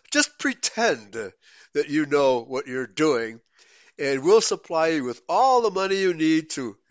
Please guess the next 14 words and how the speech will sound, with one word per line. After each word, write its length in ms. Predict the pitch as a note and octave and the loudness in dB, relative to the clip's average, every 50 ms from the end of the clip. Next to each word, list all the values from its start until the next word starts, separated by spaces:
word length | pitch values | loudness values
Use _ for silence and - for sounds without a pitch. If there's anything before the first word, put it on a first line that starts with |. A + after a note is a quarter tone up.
| G2+ A2 A2+ | -18 -8 -2
not 260 | C3+ D3+ E3 D#3+ - A#2+ - - | 0 0 0 -2 -4 -10 -8 0
do 180 | F#3 F3+ E3+ E3 | 4 6 8 8
anything, 460 | D#3 C#3+ C#3 C#3 C#3 - D#3+ D3 - - - E3 D3+ B2+ - | 6 6 2 0 -2 -2 -2 -2 -2 -4 -10 -16 -16 -16 -12
<laughs> 60 | _ | _
right? 300 | - D3+ D#3 C#3+ F#3+ F3 | -4 -2 0 0 -2 -2
That's, 480 | - G3+ G#3+ A3+ A#3 - - - - _ - - - - - E3 - _ _ | -2 0 0 0 0 -2 -6 -12 -14 _ -20 -20 -20 -18 -18 -20 -20 _ _
that's 400 | C#3 F3 G#3 G3+ G3+ - - - - - - _ | 0 2 2 2 2 0 -6 -8 -10 -16 -20 _
how 320 | - - F3+ E3 E3 F3+ E3 | -6 -4 0 0 2 0 0
it 80 | - | 0
works 500 | D3 D#3+ D#3+ C#3 A#2 A2 - - - - - _ _ _ _ _ - - | 2 2 2 2 2 -2 -8 -12 -14 -14 -18 _ _ _ _ _ -12 -10
in 120 | C#3+ C#3 C#3 | -10 -8 -8
the 100 | C#3 C3+ | -8 -6
world 380 | C3 C3+ C3 B2+ B2 A#2+ _ | -4 -2 -2 -2 -2 -4 _
today, 400 | - B2+ A2 B2+ C#3 C3 G#2 G2 | -16 -8 -2 0 0 0 -2 -4